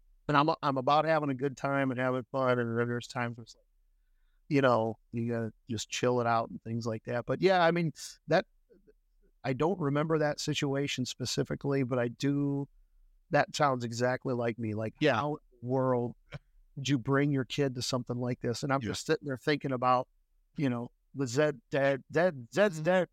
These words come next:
Speaker 1: maybe, you know, seats
Speaker 2: Yeah.
Speaker 1: and things like that. I'm like, "How in the world," you know? Or, or Jules calling the wolf. "You
Speaker 2: Yeah.
Speaker 1: calling the wolf?" <laughs> Why is her five-year-old seeing this? What the heck?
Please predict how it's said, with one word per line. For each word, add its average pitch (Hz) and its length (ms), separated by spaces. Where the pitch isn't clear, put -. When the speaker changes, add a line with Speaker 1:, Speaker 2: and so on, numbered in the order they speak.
Speaker 1:
maybe, 151 420
you 160 120
know, 151 220
seats 156 280
Speaker 2:
Yeah. 131 200
Speaker 1:
and 139 120
things 165 160
like 143 240
that. 160 240
I'm 139 160
like, 139 300
"How 147 360
in 123 100
the 120 80
world," 123 560
you 123 160
know? 120 280
Or, 131 340
or 120 300
Jules 139 280
calling 131 340
the 117 80
wolf. 123 420
"You 165 100
Speaker 2:
Yeah. 139 220
Speaker 1:
calling 120 180
the 175 60
wolf?" - 1000
<laughs> - 120
Why - 200
is 240 160
her 359 80
five-year-old 208 640
seeing 247 360
this? 175 260
What 226 160
the 196 120
heck? 214 260